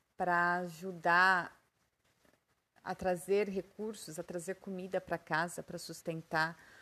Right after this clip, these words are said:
os seus irmãos. Ele conta a história de vender biju, sabe? Aquele biscoito crocante, doce, que a gente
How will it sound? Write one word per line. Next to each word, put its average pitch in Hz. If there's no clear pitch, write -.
os 156
seus 160
irmãos. 151
Ele 220
conta 233
a -
história 196
de 190
vender 214
biju, 208
sabe? 202
Aquele 165
biscoito 180
crocante, -
doce, 180
que -
a 156
gente 156